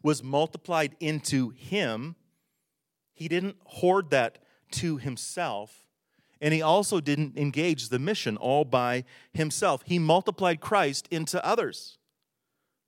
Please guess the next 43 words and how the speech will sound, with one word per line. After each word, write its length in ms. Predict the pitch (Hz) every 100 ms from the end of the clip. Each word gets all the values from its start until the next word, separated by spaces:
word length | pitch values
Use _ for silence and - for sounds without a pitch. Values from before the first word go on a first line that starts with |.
| _
This 140 | 113 107
is 140 | 110
gospel 360 | 127 117 - 120
multiplication. 760 | 113 110 - 110 117 117 - - _ _ _ _ _ _ _ _ _ _ _ -
So 160 | -
we 140 | 107 120
need 140 | 127
to 60 | 107
get 240 | 107 107
this. 140 | 87
So 120 | - 147
what 100 | 214
does 80 |
this 140 | 185 139
look 160 | 135
right, 180 | 123 113 - - -
look 180 | 139 -
like 140 | 113
right 220 | 107 117
now 180 | 123 104
in 60 | 104
our 100 | 87
church? 420 | - 78 _ - _ _ _ _ _ _ _ _ _ _ -
How 80 | 175
do 60 |
we 100 | 175
engage 340 | 123 98 98 92
this? 360 | 85 - - _ _ _ _ _ _ _ _ _
Well, 80 | 127
first 260 | 143 160 151
of 80 |
all, 120 | 143 139
we 100 | 139
need 100 | 131
to 40 |
understand 360 | 123 113 131 117
we're 80 |
not 100 | 110
apostles. 640 | 110 107 90 - 73 - - _ _ -
Any 140 | 131
apostles 400 | 131 139 131 135
out 160 | 127 131
there? 280 | 139 135